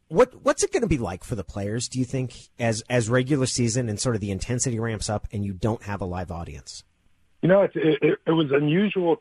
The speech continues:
Speaker 2: to watch these last couple of weeks playing inter-squad games with no fans in the stands and, and, and see that the players were trying to create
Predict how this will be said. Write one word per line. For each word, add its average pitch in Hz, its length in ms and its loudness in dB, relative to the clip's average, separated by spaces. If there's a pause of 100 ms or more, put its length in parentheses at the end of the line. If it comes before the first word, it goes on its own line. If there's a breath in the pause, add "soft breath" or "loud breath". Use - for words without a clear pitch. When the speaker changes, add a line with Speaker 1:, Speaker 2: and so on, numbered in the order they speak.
Speaker 2:
to 135 40 2
watch 135 380 4
these 135 160 0
last 127 280 4
couple 123 240 2
of 117 60 4
weeks 127 340 4
playing 123 260 4
inter-squad 117 560 4
games 101 320 0
with 101 180 4
no 98 280 4
fans 98 320 2
in 98 80 2
the 92 60 0
stands 98 500 4
and, 98 140 2 (340 loud breath)
and, 127 500 4
and 135 220 4
see 170 140 4
that 156 180 2
the 120 80 -10
players 131 600 4
were 113 200 0 (260)
trying 127 460 6
to 120 160 4
create 117 520 4